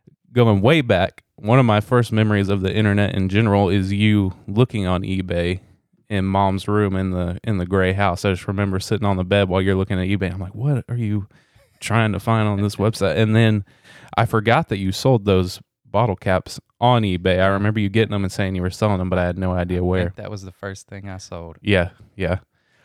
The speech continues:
Speaker 1: I can't really remember the first thing I sold,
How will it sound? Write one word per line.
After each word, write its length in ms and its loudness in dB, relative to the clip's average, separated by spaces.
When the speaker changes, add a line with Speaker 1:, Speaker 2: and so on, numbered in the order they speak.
Speaker 1:
I 100 2
can't 280 -2
really 220 4
remember 420 2
the 120 -2
first 300 0
thing 160 -4
I 100 -12
sold, 720 2